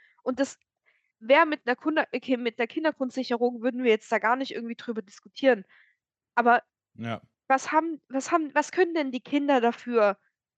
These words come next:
Speaker 1: Wenn, und mag ja sein, dass vielleicht ein paar Eltern davon irgendwie tatsächlich Leute sind, die sich, die keinen Bock haben zu arbeiten. So, ja, ich hab auch keinen Bock zu arbeiten. Also wer von uns hat den Bock zu arbeiten? Also d-, unsere Generation ist ja eh so ein bisschen, dass sie sagt,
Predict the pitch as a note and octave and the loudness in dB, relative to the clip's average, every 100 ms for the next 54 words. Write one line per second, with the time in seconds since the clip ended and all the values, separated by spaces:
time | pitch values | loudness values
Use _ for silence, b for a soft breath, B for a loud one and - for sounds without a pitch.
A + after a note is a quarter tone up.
0 | _ B3+ C4+ - C#4 C#4+ F4 - C#4+ C#4+ | _ 0 0 -2 -2 2 2 2 0 0
1 | D4 B3 - C4 B3+ C#4+ A#3+ - C4 A#3 | -2 -4 -6 -4 -4 -4 -12 0 0 2
2 | - - C#4+ A#3+ A3+ - A#3+ A#3+ - B3 | 0 0 0 -2 -2 -2 -6 -6 -8 -6
3 | B3 A3+ A#3+ A#3+ B3 - B3 B3 A3+ A#3 | -6 -4 -4 -2 -4 2 2 0 -2 0
4 | A3+ A#3 A#3 A#3+ A3 G3+ G#3+ _ _ _ | 0 -2 -6 -6 -8 -8 -12 _ _ _
5 | _ _ _ _ - B3+ - A#3+ B3 - | _ _ _ _ -6 -2 0 2 2 2
6 | G#3 G#3 - - G#3 F#3+ G3 G#3 C4+ C#4+ | -4 -2 0 2 2 0 -2 -2 -2 -2
7 | - E4 - - A#3 A3 - - G3 F#3 | -6 -10 -8 -6 -4 -4 -4 -2 0 0
8 | F3+ F#3+ - b b C#4 D4 E4 F4+ E4+ | -4 -8 -20 b b 2 4 4 2 0
9 | E4 F4+ D4 C4 C4+ D4+ - - C4 C#4+ | -4 -2 -2 2 0 0 -2 2 4 4
10 | A3 G#3+ A3+ B3 B3+ A3+ - - B3 C#4 | 2 2 -4 -2 -6 -10 -20 -16 -14 -6
11 | D4 C4+ C4+ C4 B3+ D4+ D4 C4 - C#4 | 0 2 4 2 2 -2 0 -2 0 -2
12 | D4+ C4+ B3 - C4+ A#3+ B3+ A#3+ A#3+ | 0 -2 -4 -4 -2 -2 -2 0 0